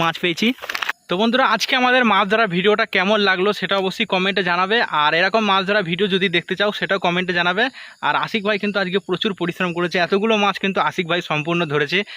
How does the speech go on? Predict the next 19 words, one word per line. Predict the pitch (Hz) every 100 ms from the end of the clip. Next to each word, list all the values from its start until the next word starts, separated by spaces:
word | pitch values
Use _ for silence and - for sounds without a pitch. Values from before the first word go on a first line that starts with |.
| - -
পানিতে | 180 196 208
নেমেছে, | 190 185 180 185 147
জাল | 165 170 - 175
আটকে | - 190 185
গেছে, | 180 180
সেটাও, | 160 160 202
আহ, | 190 - - - 165 170
নিজেই | 175 208 202 190
পুরো | 208 202
ছাড়িয়েছে, | - 165 180 170 185
আমি | 170 185
কিন্তু | 190 202 180
নামিনি | 170 196 196 175
পানিতে। | 170 151 180 - - - -
তো | 185 160
পুরো | 208 226
ক্রেডিটটাই | 208 208 220 240
কিন্তু | 233 226
আশিক | 175 214